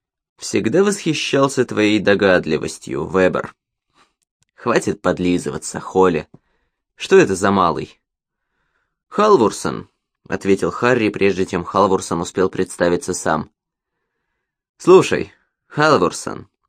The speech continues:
начал Вебер, продолжая смотреть на Харри с нескрываемым отвращением. "Курение —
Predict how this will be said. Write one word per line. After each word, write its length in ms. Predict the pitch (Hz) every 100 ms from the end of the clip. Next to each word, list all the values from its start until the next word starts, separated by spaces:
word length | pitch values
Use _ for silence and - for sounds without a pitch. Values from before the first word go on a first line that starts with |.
| _ _
начал 360 | 90 90 - 87
Вебер, 340 | 98 113 104
продолжая 580 | 95 78 80 87 98 92
смотреть 420 | 95 90 80 95
на 100 | 87
Харри 340 | 85 107 104 92
с 120 | -
нескрываемым 760 | 98 95 - 90 98 98 92
отвращением. 880 | - 90 87 90 - 82 85 78 - _ _ _ _ _ _ _ _ _ -
"Курение — 760 | 147 180 226 151 95 87 92